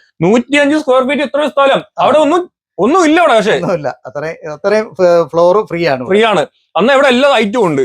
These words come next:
Speaker 2: ആ.
Speaker 1: മോഹൻ ചേട്ടാ, നൂറ്റിയഞ്ച് സ്ക്വയർ ഫീറ്റ് എന്നാ പറഞ്ഞേ?
Speaker 2: ആ.
Speaker 1: ഓക്കെ, ഈ കാണുന്ന റെഡ് പെയിന്റ് അടിച്ച ആ ഭാഗത്ത്
Speaker 2: അത്ര,
Speaker 1: മാത്രമാണ്.
Speaker 2: ഏ, ഇതാണ് ഇതിന്റെ ഫ്ലോർ.
Speaker 1: ഫ്ലോർ.
Speaker 2: ആ,
Speaker 1: ഓക്കെ.
Speaker 2: അത്ര,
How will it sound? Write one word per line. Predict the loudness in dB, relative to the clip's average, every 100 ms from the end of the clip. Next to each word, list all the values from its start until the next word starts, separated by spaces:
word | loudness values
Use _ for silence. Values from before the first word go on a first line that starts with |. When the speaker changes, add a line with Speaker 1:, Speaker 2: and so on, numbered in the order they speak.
| -6
Speaker 2:
ആ. | -14 -16 -20 -12 -4
Speaker 1:
മോഹൻ | 0 2
ചേട്ടാ, | 2 0
നൂറ്റിയഞ്ച് | 0 -2 -2 0 -2
സ്ക്വയർ | 0 0
ഫീറ്റ് | 0 -2
എന്നാ | -2
പറഞ്ഞേ? | 0 0 0 -4 _
Speaker 2:
ആ. | -4
Speaker 1:
ഓക്കെ, | -2 0
ഈ | 0 0
കാണുന്ന | 0 2
റെഡ് | 0 0
പെയിന്റ് | -2 0
അടിച്ച | 0 0
ആ | 0
ഭാഗത്ത് | 2 0 0
Speaker 2:
അത്ര, | 0
Speaker 1:
മാത്രമാണ്. | 0 0 -2
Speaker 2:
ഏ, | -2
ഇതാണ് | 0 0 0
ഇതിന്റെ | 0 -2
ഫ്ലോർ. | 0 0 0
Speaker 1:
ഫ്ലോർ. | -2 -2 0 0 -2 _
Speaker 2:
ആ, | -2
Speaker 1:
ഓക്കെ. | -2 -2
Speaker 2:
അത്ര, | -4